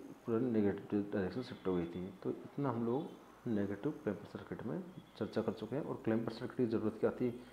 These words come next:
तो ये आप लोगों ने विस्तार से इसमें देखा ही था कि बीजेटी के बारे में देख लिया था, किस, क्यों इसकी ज़रूरत पड़ी। अब देखो दोस्तों, आज का हम लोग जो positive क्लैम्पर सर्किट है उसके बारे में देखेंगे कि हम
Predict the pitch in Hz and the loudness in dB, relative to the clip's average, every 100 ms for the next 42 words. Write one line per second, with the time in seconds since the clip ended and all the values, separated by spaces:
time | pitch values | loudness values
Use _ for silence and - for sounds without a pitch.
0 | - - 113 104 101 110 104 156 127 - | -20 2 6 8 6 4 2 2 0 -2
1 | - 92 - 110 - 113 92 85 90 87 | 2 2 2 -4 -2 2 2 2 -2 0
2 | 95 127 - - 110 104 95 95 85 98 | -4 -4 -12 -4 -2 2 2 0 0 0
3 | 90 87 127 208 160 104 92 82 - - | 2 0 0 -2 0 0 0 -2 -4 -6
4 | 113 - - - - - 123 - 120 107 | -8 -10 -18 -20 -12 2 2 4 0 0
5 | 92 - - 82 82 - - - - - | -2 -2 -2 -2 -2 -8 -18 -20 -20 -20
6 | - - 147 147 - - 131 113 160 160 | -18 -2 2 2 0 -2 -2 -2 -4 -4
7 | - - - 110 110 113 - 120 120 139 | -8 -18 -8 0 2 2 0 2 4 2
8 | 135 - - - - - - - - - | 0 -12 -20 -20 -20 -20 -20 -20 -20 -20
9 | - - - - - - - - - - | -20 -20 -20 -20 -20 -20 -20 -20 -20 -20
10 | - - 117 - 113 110 123 120 110 - | -20 -4 -2 4 4 4 2 2 0 -4
11 | 120 113 123 147 - - - - 110 - | -4 -2 -2 -4 -6 -16 -20 -10 -8 -2
12 | 113 98 120 165 117 85 95 95 104 - | 0 2 2 0 -2 -2 -2 -4 -4 -8
13 | - - - - - - - - 165 156 | -20 -20 -20 -20 -20 -20 -20 0 4 4
14 | 131 | 4